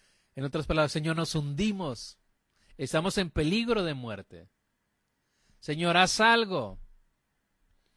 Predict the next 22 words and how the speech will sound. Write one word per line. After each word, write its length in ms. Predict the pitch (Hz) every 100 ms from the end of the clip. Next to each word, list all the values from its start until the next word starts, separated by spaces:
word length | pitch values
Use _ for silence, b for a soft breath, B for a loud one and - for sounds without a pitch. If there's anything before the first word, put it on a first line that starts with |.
| _ b b b b b
Y 80 | 143
dice 200 | 175 190
la 140 | 208 170
palabra 320 | 165 180 185
de 80 | 165
Dios, 300 | 180 190 160
mis 160 | 139
hermanos, 340 | 143 139 135 143
en 60 |
el 60 | 135
versículo 600 | 131 156 143 160 151 117 _ _ _ _ _
veintiséis. 1080 | 123 139 123 123 113 123 107 98 - - _ _ _ _ _ _ _ _ -
Él 100 | 196
les 160 | 202
dijo, 460 | 202 220 - 101 98 _ _ _ _ _ _ -
"¿Por 200 | 147 139
qué 100 | 208
teméis, 1040 | 254 190 185 208 143 110 - - - - - _ _ -
hombres 680 | 156 160 151 147 135 131
de 120 | 117 113
poca 300 | 113 107 110
fe?" 280 | - 78